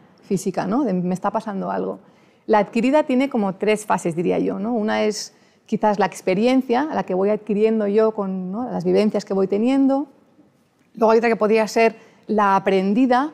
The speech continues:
o incluso por observación, ¿no? Hablamos un poco del tema de las generaciones, ¿no? Yo puedo haber tenido un aprendizaje de lo que es el dentista, o incluso podría haber una tercera,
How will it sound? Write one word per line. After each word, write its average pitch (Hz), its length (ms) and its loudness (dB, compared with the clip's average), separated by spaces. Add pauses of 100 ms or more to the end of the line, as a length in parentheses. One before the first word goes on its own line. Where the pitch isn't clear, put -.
o 214 120 2
incluso 208 260 -2
por 185 120 0
observación, 185 880 0
¿no? 214 120 -8
Hablamos 185 300 -6
un 185 60 -12
poco 190 120 -4
del 180 80 -4
tema 190 160 -4
de 190 60 -4
las - 80 -14
generaciones, 202 640 -4
¿no? 196 80 -10
Yo 202 120 -2
puedo 185 140 -2
haber 190 120 0
tenido 202 380 0 (440)
un 233 140 4
aprendizaje 220 540 2
de - 20 4
lo 196 140 2
que 202 140 2
es 196 120 -2
el 175 100 2
dentista, 233 640 -2 (680)
o 202 680 4 (240)
incluso 262 760 2
podría 220 260 2
haber 247 120 2
una 240 120 0
tercera, 254 640 0